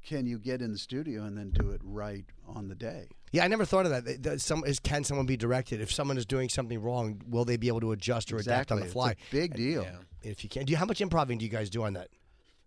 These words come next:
Speaker 1: On, on,
Speaker 2: On, on Barry.
Speaker 1: on Barry, uh, everything was scripted, but Bill would come in someday and say, "I don't wanna say that. What do you wanna say?" And that would happen a lot, n-, a lot,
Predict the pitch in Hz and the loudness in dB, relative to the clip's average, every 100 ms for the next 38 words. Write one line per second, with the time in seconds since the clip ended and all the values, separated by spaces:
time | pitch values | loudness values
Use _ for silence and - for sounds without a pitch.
0 | - - 175 170 151 151 147 139 127 - | -20 2 6 6 4 4 4 2 -2 -2
1 | 110 113 110 101 101 80 - 160 156 160 | 0 2 2 2 0 -2 -4 -2 2 2
2 | 160 170 170 170 165 156 - - - - | 2 0 0 2 4 4 2 0 -4 -14
3 | - - _ _ - - - 202 233 233 | -16 -20 _ _ -20 -14 2 2 4 2
4 | 220 190 - 175 190 - 180 175 156 139 | 2 2 0 0 0 0 0 0 0 0
5 | 139 123 123 156 151 123 92 131 175 143 | 0 0 0 0 0 -2 -8 -14 -4 -4
6 | 131 160 143 131 123 - 131 117 113 104 | -2 -2 0 2 0 -2 -4 -2 -4 -4
7 | 120 110 113 117 113 113 139 135 135 - | -4 -2 0 -2 -4 -4 -2 0 0 -2
8 | - - - 123 123 131 123 113 135 120 | -14 -12 -4 0 2 2 0 -2 -2 0
9 | 110 147 135 139 165 147 143 143 135 135 | -2 -2 -2 2 0 0 0 0 -2 -2
10 | 123 - 117 110 104 98 117 - - - | -6 -4 -2 0 0 0 -2 -6 -16 -20
11 | 185 - - - 190 147 135 117 101 107 | -18 -18 -20 -10 -6 -2 0 2 2 0